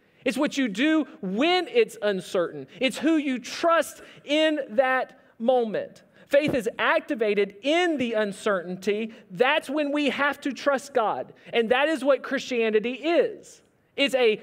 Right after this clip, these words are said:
faith walk with God. Fear and uncertainty can be crippling. It can lead us to isolate and to retreat.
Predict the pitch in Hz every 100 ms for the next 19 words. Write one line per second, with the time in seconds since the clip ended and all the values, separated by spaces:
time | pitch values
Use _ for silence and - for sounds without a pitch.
0 | - - - 330 339 330 226 214 196 208
1 | - - _ 185 214 294 220 208 196 -
2 | _ - 202 262 185 117 - - _ -
3 | - - 294 269 240 - 285 254 254 226
4 | - - - - 311 311 285 262 247 -
5 | 302 311 214 160 151 - - 247 269 247
6 | 311 294 - - - 247 311 - 262 220
7 | 190 202 226 240 226 208 - 311 262